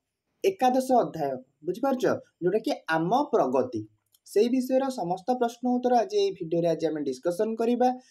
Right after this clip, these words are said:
ତା ପୂର୍ବରୁ ଚ୍ୟାନେଲରେ ଯଦି ଯିଏ ନୂଆ ଅଛନ୍ତି, ପ୍ଲିଜ୍ ଚ୍ୟାନେଲକୁ ସବସ୍କ୍ରାଇବ୍ କରି ରଖନ୍ତୁ ଏବଂ ପାଖରେ ଥିବା ବେଲ୍ ଆଇକନ୍ ଦବାଇ ଅଲ୍ ନୋଟିଫିକେସନ୍ରେ ପ୍ରେସ୍ କରିଦିଅନ୍ତୁ। ତା ଦ୍ୱାରା କ'ଣ ହବ ନା, ଯେବେ ବି ଆମେ ଭିଡ଼ିଓ ଅପଲୋଡ୍ କରିବୁ, ତୁମ ନିକଟରେ ନୋଟିଫିକେସନ୍ ପହଞ୍ଚିଯିବ। ବୁଝିପାରୁଛ? So, ଡେରି ନ କରି ଆମେ ଭିଡ଼ିଓଟିକୁ ଷ୍ଟାର୍ଟ କରିବା।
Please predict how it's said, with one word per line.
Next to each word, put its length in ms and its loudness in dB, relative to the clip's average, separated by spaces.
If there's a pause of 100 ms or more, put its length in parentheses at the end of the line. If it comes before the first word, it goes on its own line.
(320)
ତା 80 0
ପୂର୍ବରୁ 400 0
ଚ୍ୟାନେଲରେ 380 0
ଯଦି 240 0
ଯିଏ 180 0
ନୂଆ 280 -2
ଅଛନ୍ତି, 340 -6
ପ୍ଲିଜ୍ 260 -4
ଚ୍ୟାନେଲକୁ 380 -4
ସବସ୍କ୍ରାଇବ୍ 500 -4
କରି 200 0
ରଖନ୍ତୁ 320 -2
ଏବଂ 260 -2
ପାଖରେ 320 -4
ଥିବା 220 2
ବେଲ୍ 220 0
ଆଇକନ୍ 280 -4
ଦବାଇ 220 2 (100)
ଅଲ୍ 180 0
ନୋଟିଫିକେସନ୍ରେ 800 -6
ପ୍ରେସ୍ 260 -2
କରିଦିଅନ୍ତୁ। 560 -6 (720)
ତା 80 0
ଦ୍ୱାରା 220 2
କ'ଣ 140 2
ହବ 180 -4
ନା, 100 2 (120)
ଯେବେ 180 0
ବି 100 2
ଆମେ 180 0
ଭିଡ଼ିଓ 320 0
ଅପଲୋଡ୍ 340 0
କରିବୁ, 240 0 (100)
ତୁମ 100 -2 (120)
ନିକଟରେ 340 -4
ନୋଟିଫିକେସନ୍ 760 -2
ପହଞ୍ଚିଯିବ। 440 0 (480)
ବୁଝିପାରୁଛ? 440 0 (500)
So, 140 0
ଡେରି 240 2
ନ 60 0
କରି 220 0
ଆମେ 100 2
ଭିଡ଼ିଓଟିକୁ 320 0
ଷ୍ଟାର୍ଟ 320 -2
କରିବା। 260 2